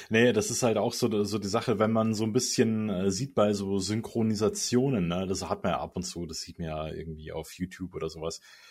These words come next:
Und, äh, dieses, dieses Schauspiel, das da mit dabei geht, auch diese Körpersprache, die da mit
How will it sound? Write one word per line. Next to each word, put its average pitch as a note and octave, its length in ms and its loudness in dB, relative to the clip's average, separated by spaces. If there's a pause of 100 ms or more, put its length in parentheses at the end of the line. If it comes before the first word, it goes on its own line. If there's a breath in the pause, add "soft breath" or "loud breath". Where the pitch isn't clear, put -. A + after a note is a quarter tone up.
(200 loud breath)
Und, F#2 240 -2
äh, F#2+ 320 -2
dieses, F#2+ 580 -4 (280)
dieses F#2 240 -4
Schauspiel, A#2+ 440 2
das G2+ 200 0
da G2 100 4
mit - 460 -2
dabei G2 480 2
geht, G2+ 240 0
auch E2 160 -4
diese F#2 220 -8
Körpersprache, F2+ 920 -2
die F#2 100 -2
da E2+ 100 -4
mit E2 240 -8